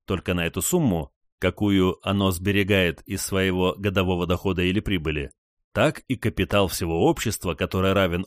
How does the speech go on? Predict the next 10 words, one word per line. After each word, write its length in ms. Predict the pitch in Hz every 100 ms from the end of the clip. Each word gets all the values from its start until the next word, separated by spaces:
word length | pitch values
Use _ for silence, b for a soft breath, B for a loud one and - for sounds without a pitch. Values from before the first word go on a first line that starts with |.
| -
общему 440 | 113 - 95 92
капиталу 500 | - - 101 98 87
всех 260 | 80 98 98
отдельных 460 | 90 90 87 104
личностей, 520 | 113 110 - 87 - 90
составляющих 760 | 98 - 87 151 147 - 80
его, 320 | 85 82 78 - _ _ _ _
может 320 | - 107 170 175
быть 180 | 170
увеличен 600 | 117 95 95 135 165 160